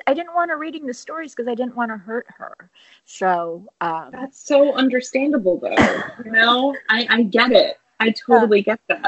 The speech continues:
Speaker 2: that. <laughs>
Speaker 1: Yeah. Um, so, uh, one, one more thing that I wanna discuss with you, because, uh, uh,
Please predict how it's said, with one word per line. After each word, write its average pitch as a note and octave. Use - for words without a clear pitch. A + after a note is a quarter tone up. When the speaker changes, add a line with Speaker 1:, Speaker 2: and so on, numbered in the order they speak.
Speaker 2:
that. C4
<laughs> A#3+
Speaker 1:
Yeah. G#3
Um, A3
so, F#4
uh, -
one, E4+
one G#4+
more G4
thing C4
that A#3+
I A3+
wanna A3+
discuss G3+
with G3
you, F#3+
because, F#3+
uh, F3+
uh, F3+